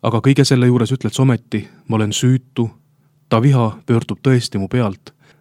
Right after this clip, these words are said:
Vaata, ma lähen sinuga kohtusse, sellepärast et sa ütled: "Ma pole pattu teinud." Miks oled nii väga kõikuv, vahetades teed? Ka Egiptuse pärast pead sa häbenema, nagu sa häbenesid Assuri pärast.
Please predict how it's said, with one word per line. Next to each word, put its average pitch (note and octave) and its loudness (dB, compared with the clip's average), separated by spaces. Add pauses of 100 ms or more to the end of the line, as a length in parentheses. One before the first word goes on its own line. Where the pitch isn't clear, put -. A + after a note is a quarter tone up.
(160)
Vaata, A#2 2 (160)
ma A#2+ 0
lähen C3+ 4
sinuga A2+ 0
kohtusse, - -6 (100)
sellepärast B2 -2
et A2+ -6
sa C3 -2
ütled: - -6 (200)
"Ma - 0
pole G#2 0
pattu A#2+ -4
teinud." F#2 -12 (760)
Miks - -2
oled D3 4 (180)
nii C3+ 2
väga B2+ 4
kõikuv, - -2 (180)
vahetades A2 -2
teed? G2+ -4 (420)
Ka A#2 2
Egiptuse A#2+ -2
pärast A2+ -4
pead A2 -2
sa A2+ -6
häbenema, G2+ -2
nagu A2 -6
sa A2+ -8
häbenesid G#2+ -6
Assuri G2+ -4
pärast. F#2 -12